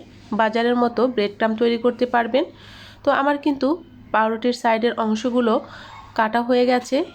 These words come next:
এবার আমি ছোট ছোট পিস করে নিচ্ছি। তো ছোট ছোট পিস করে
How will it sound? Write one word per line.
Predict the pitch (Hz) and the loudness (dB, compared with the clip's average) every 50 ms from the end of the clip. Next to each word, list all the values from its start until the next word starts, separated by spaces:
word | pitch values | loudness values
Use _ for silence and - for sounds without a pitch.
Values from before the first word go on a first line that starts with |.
| - | -8
এবার | - 240 240 240 240 247 | -4 -2 0 0 0 0
আমি | 240 226 233 277 | 0 0 0 -2
ছোট | 277 - - - 320 | -4 -6 -4 -4 -4
ছোট | 311 - 277 254 262 302 - - - - | -2 -2 0 0 2 0 0 -2 -10 -6
পিস | - 247 220 220 - | -6 -6 -6 -6 -4
করে | - 214 196 190 | -4 -2 0 2
নিচ্ছি। | 190 185 185 185 - - 185 202 208 - - - - - - - - - - - - - - | 0 0 0 -2 -4 -4 -4 -4 -4 -6 -12 -20 -20 -20 -20 -20 -20 -20 -20 -20 -20 -20 -8
তো | - 269 | -6 -6
ছোট | 254 - 302 285 | 0 0 0 0
ছোট | 294 - 311 302 | 2 0 0 0
পিস | 311 311 311 302 302 - | 0 2 0 0 0 -2
করে | - - 302 254 226 | -2 0 2 2 4